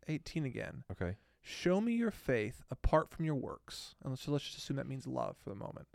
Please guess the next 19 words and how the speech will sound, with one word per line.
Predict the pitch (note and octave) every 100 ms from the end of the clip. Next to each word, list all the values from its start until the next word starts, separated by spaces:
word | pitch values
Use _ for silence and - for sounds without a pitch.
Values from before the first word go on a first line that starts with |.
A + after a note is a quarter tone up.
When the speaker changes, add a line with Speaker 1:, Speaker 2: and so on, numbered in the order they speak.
| - _ _
Speaker 1:
"Show | - - G3
me | A3
your | G3
faith | - D3+ C#3+ -
apart | - _ - - G#3 E4 -
from | C#3+
your | C#3 A#2+
love, | E2 F#2 - - - _ _ _ _ -
and | C3+
I | D#3
will | G3+ F#3+
show | - E3+
you | D#3+ D3
my | C#3+
faith | - C#3+ C3+ - - _ _ _ - D#3 - _ -
by | C#3+ D3+ C#3
my | G#2+ C2
love." | A#1+ G1+ - -
Speaker 2:
Mm. | G#2+ G2 F2+ F2